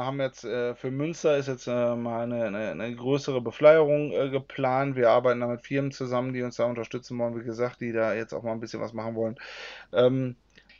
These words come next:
wir sind nächstes Jahr, ähm,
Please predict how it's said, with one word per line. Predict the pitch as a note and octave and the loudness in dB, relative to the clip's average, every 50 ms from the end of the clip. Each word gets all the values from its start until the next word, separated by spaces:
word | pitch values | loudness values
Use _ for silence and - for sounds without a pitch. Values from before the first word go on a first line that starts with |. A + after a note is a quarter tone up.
| _ - | _ 2
wir | C3 C3+ B2+ G#2+ E2+ - - _ - _ | 6 6 6 6 4 0 -6 _ -20 _
sind | - D3+ C#3 C#3 D3+ E3+ E3 C#3+ - C#3 | -10 -2 2 4 4 4 2 -2 -6 -4
nächstes | C3+ C#3 D3 D3+ F3+ F#3 F#3 - D#3 C#3 - - | -2 2 4 4 4 4 2 -2 -4 -2 2 2
Jahr, | C#3+ C#3 C#3 C#3+ C#3+ C#3+ C#3+ C#3+ C#3+ C3+ - | 4 4 4 4 2 4 4 2 2 2 0
ähm, | C3+ C3 B2+ B2+ B2+ B2+ C3 B2 - | 0 -2 -2 -4 -4 -6 -6 -8 -10